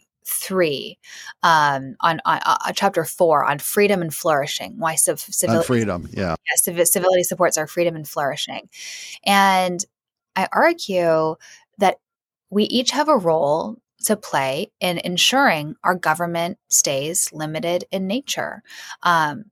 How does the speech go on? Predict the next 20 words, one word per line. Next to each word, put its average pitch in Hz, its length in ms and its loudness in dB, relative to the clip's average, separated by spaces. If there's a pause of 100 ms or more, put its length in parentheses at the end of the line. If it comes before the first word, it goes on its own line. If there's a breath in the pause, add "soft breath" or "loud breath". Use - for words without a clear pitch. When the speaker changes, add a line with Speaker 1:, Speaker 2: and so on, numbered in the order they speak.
Speaker 1:
there 214 160 4
are 202 160 4
two 302 720 0 (720)
relationships. 180 720 2
There 165 100 -2
are 156 40 -4
two - 240 0
social 202 360 2
contracts 147 640 -6
in 160 60 -8
human 151 320 -8
social - 420 -2
life. - 420 -16 (680 loud breath)
There's 208 300 4
the 202 120 0
traditional 247 460 4
social 196 340 2
contract 156 680 -2
that 156 160 0
Hobbes, 165 840 2